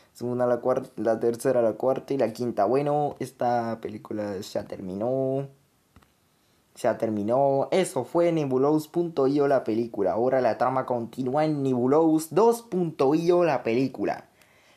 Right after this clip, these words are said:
En este caso, la continuación de la primera peli. Vía Láctea y Andromi están jugando tran-, así pas-,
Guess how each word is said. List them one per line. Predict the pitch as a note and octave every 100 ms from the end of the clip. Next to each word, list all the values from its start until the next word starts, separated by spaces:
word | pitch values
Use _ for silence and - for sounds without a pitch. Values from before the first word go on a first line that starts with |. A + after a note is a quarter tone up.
| -
En | A2
este | C3+ - A#2
caso, | F3 F3 F3+
la | D#3
continuación | D3 B2+ A#2 B2 A#2+ A#2+ D#3+ D#3+
de |
la | C3+ A#2
primera | B2 C#3+ C3+ -
peli. | G#2+ F#2 F#2
Vía | B2+ E3
Láctea | G#3+ A3+ - G#3+
y | G3 F3
Andromi | D#3+ E3+ G3+ F#3+
están | E3 F3+ F3+
jugando | D3+ C#3+ D#3 D#3 D3+
tran-, | B2 A2+ A2 -
así | A#2+ - G3 F#3+ -
pas-, | A2 A2+ -